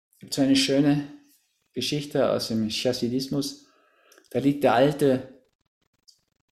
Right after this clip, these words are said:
Rabbi Susja, der liegt auf seinem Sterbebett. Und um ihn rum sind die jungen Rabbis. Und der alte Susja ist griesgrämig.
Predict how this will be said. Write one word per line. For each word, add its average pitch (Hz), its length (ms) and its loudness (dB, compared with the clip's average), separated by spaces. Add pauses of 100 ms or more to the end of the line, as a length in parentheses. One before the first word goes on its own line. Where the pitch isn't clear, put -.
(260)
Rabbi 139 640 0
Susja, 151 720 0 (300)
der 127 80 -2
liegt 139 200 0
auf 131 160 4
seinem 123 180 -6
Sterbebett. - 760 -8 (520)
Und - 180 -2
um 185 80 4
ihn 185 140 6
rum 180 240 6
sind 180 200 0
die 147 100 0
jungen 151 280 4
Rabbis. 117 760 -4 (720)
Und 143 120 0
der 139 160 6
alte 160 400 4
Susja 151 380 2
ist 127 280 4
griesgrämig. 107 800 -4